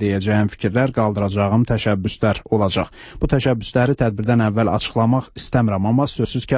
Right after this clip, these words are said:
Azərbaycanda azad mətbuatın iqtisadi çətinlikləri, informasiya çıxış imkanlarının məhdudluğu, ona qarşı repressiv addımların atılması ilə problemlər var. Bu problemlərin həlli istiqamətində müəyyən təkliflərin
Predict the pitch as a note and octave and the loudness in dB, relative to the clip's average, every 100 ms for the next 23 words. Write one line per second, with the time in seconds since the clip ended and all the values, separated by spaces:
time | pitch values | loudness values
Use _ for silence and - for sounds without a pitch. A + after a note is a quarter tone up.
0 | A#2+ G#2 G#2 G2 G2 A#2+ A2+ G#2 A#2 A#2 | 0 -2 0 2 2 2 0 0 0 2
1 | G2+ - G2+ G#2+ A#2 - - - B2+ - | 0 0 0 2 -2 -2 -14 -6 -6 0
2 | A#2+ G#2+ A#2 A2 G#2 G#2+ G2 G2+ G2+ B2+ | 0 0 0 0 2 2 2 2 2 2
3 | B2 A2+ G#2+ G#2+ G#2+ A#2 G#2+ - B2 - | 0 0 2 2 2 0 -2 -2 -2 0
4 | G#2+ A2+ G#2 G#2 G2 G2+ G#2 G#2+ - G#2+ | 0 2 2 4 2 2 2 2 -2 -8
5 | - G#2+ C#3 A#2+ A#2 A2 F#2+ - B2 - | -4 0 2 2 0 0 -2 -2 -4 -4
6 | - - A#2+ - G#2+ - A#2 G#2 - G2+ | -10 -2 0 0 0 0 2 0 2 2
7 | G2 G2 A2 G#2+ - G#2 G2 - A#2 A2+ | 4 2 2 0 0 2 2 2 0 2
8 | G#2 A2+ - A2 G2 G2+ G2 G2+ F#2+ - | 2 0 0 0 0 2 2 2 -2 -6
9 | - - A2 G2 - B2+ A#2+ G#2+ G#2 G2+ | -20 -8 -2 0 0 0 0 2 2 4
10 | G2+ G#2+ G2+ G2+ G#2 - A2 G2 F#2+ - | 2 2 0 0 -2 -2 0 2 2 2
11 | B2 A2+ G#2 G#2+ A2+ G2 G2 - G2 G2+ | 2 2 2 0 0 -4 -6 0 2 4